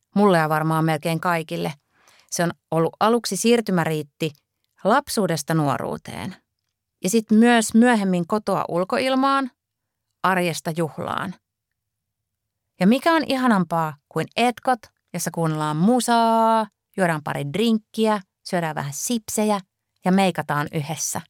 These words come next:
Niin siinähän just siirrytään tavallisesta arjesta, työ- ja kotiminästä yölliseen seikkailuun. Meikin turvin voisit olla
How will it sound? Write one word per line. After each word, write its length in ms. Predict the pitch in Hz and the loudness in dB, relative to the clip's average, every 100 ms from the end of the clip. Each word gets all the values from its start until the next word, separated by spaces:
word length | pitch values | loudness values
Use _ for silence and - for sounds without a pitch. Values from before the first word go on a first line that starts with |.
| _ _ _ _ _ _ _ - - - - _ 208 | _ _ _ _ _ _ _ -20 -20 -20 -20 _ -6
Niin 60 | |
siinähän 540 | - 262 233 196 214 214 | 0 4 4 4 4 4
just 240 | 233 - | 2 2
siirrytään 580 | 233 214 190 185 180 175 | 2 2 2 2 0 2
tavallisesta 680 | 220 208 185 165 170 - - | 2 4 2 0 -4 -4 0
arjesta, 680 | 185 180 175 165 - - 170 - _ _ | 2 2 0 -2 -4 -6 -6 -10 _ _
työ- 140 | 214 185 | 4 4
ja 120 | 165 | 2
kotiminästä 720 | 175 165 165 160 156 143 160 - _ _ - | -2 0 0 2 0 -4 -8 -10 _ _ 0
yölliseen 560 | 175 147 139 - 170 170 | 2 2 0 -2 -4 -4
seikkailuun. 1000 | 175 160 156 - 165 - - - - 170 - _ _ _ _ - - _ | -6 -8 -10 -14 -12 -12 -12 -12 -10 -10 -12 _ _ _ _ -20 -20 _
Meikin 380 | 208 254 226 175 | 2 4 2 2
turvin 340 | 196 180 165 | 4 4 2
voisit 320 | 165 156 165 | 0 -2 -4
olla 180 | 165 156 | -4 -4